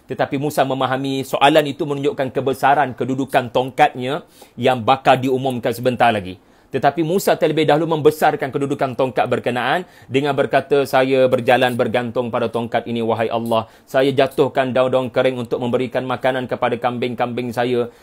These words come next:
Eh, dan ada banyak lagi keguraannya, wahai Allah." Sehingga Al-Quran hanya menyebut, "Waliya fiha ma'aribu ukhra." Ada ma'arib lain lagi, wahai Allah. Nak katanya Musa alaihi salam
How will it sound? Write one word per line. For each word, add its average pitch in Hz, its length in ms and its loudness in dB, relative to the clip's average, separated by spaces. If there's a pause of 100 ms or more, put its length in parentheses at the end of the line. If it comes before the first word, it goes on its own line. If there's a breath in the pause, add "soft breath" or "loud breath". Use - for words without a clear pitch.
(160 loud breath)
Eh, 123 440 2 (120)
dan 131 160 0
ada 120 240 2
banyak 135 320 6
lagi 131 240 0
keguraannya, 135 560 0
wahai 127 240 2
Allah." 131 320 0 (160 loud breath)
Sehingga 139 400 -2
Al-Quran 135 560 0
hanya 135 160 -2
menyebut, 151 480 4
"Waliya 135 480 4
fiha 131 320 2
ma'aribu 120 560 0
ukhra." 104 400 -4 (240 loud breath)
Ada 131 240 4
ma'arib 160 480 2
lain 143 160 4
lagi, 131 160 0
wahai 127 240 2
Allah. 120 240 -2
Nak 160 160 -2
katanya 147 480 2
Musa 139 320 0
alaihi 127 320 -2
salam 143 480 0